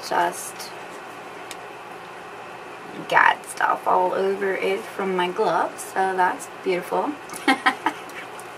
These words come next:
Anyway, what do you guys think? Do we like it? Do we hate it? I think it's better than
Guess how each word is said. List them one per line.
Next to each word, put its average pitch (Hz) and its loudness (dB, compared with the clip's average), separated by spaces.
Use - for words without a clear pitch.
Anyway, 175 2
what 220 4
do 214 6
you 190 4
guys - 0
think? - -8
Do 220 0
we 247 6
like 285 6
it? 285 4
Do 240 2
we 247 6
hate 277 6
it? - 0
I 240 6
think 220 0
it's 220 0
better 196 4
than 185 -2